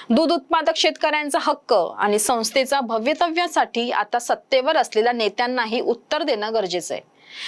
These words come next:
आता या प्रकरणाचा परिणाम गोकुळच्या निवडणुकीत महायुतीच्या सरकारवर तसेच राज्यातील दूध उत्पादकांवर पडेल,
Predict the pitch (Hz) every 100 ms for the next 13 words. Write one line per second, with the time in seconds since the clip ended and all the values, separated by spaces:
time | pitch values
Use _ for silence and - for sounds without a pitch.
0 | - 349 415 330 349 381 403 392 381 381
1 | 392 392 320 311 294 277 254 220 214 277
2 | 269 277 226 240 254 277 277 302 311 -
3 | 233 247 330 403 339 311 302 285 254 220
4 | 247 220 208 214 214 - - - 254 277
5 | 269 269 233 202 269 254 277 269 226 320
6 | 370 277 269 226 226 240 226 226 - 254
7 | 240 175